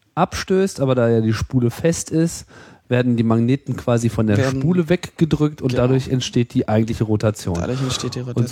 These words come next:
Speaker 2: Rotation.
Speaker 1: hat man durch das gezielte Hinzuballern von Strom eine Drehung.
Speaker 2: Genau. Und auch die Bestimmung eben, wie viel Leistung,
Speaker 1: Aber
Speaker 2: wie
Speaker 1: ohne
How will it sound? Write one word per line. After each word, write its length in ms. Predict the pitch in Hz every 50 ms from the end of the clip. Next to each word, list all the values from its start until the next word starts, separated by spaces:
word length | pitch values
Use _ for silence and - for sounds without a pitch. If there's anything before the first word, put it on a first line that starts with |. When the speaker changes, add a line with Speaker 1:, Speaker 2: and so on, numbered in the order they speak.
| 139 147
Speaker 2:
Rotation. 40 | 143
Speaker 1:
hat 120 | 147 143
man 460 | 131 131 131 127 127 131 131 131 127 - -
durch 200 | 135 139 156 -
das 380 | - 131 127 - - - -
gezielte 880 | - 120 - - - 135 139 175 202 208 202 - 196 190 185 185 190 - - - - _ - - 135 135 123 - -
Hinzuballern 920 | 160 170 180 185 190 190 190 165 143 131 127 135 147 147 151 156 160 160
von 220 | - - - 107 104
Strom 580 | - - - 127 135 139 147 151 156 160 175 -
eine 180 | - 120 117 110
Drehung. 360 | - - 92 82 82 73 78 -
Speaker 2:
Genau. 360 | 143 135 131 123 120 113 123 - _ _ -
Und 480 | 143 135 131 131 127 127 - - - -
auch 200 | - 127 131 127
die 100 | - 135
Bestimmung 420 | 127 131 - - 139 135 131 127
eben, 220 | 117 113 117 117 117
wie 80 | 120
viel 220 | 120 - - - 113 - -
Leistung, 180 | - 110 98 104
Speaker 1:
Aber 300 | 123 160 180 202 233 226 120
Speaker 2:
wie 200 | 123 120 120 127 -
Speaker 1:
ohne 540 | - 127 139 165 185 185 180 180 190 190